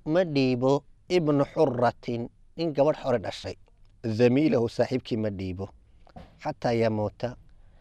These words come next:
ilaa uu ka dhinto, aw yara, ama uu ka arko, sabiilahu, jidkiisa, isagoo badbaadi macnaha,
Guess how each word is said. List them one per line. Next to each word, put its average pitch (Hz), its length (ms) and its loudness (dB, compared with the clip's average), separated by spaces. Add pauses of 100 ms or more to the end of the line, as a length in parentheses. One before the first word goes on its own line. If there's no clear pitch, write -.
(340)
ilaa 123 300 4
uu 113 60 2
ka - 160 0
dhinto, 110 380 -2 (280)
aw 135 180 2
yara, 110 340 2
ama 117 220 0
uu 113 60 0
ka - 180 -8
arko, - 220 -12 (240)
sabiilahu, 151 500 -2
jidkiisa, - 400 -14
isagoo 151 180 4
badbaadi 123 380 0
macnaha, 117 260 -6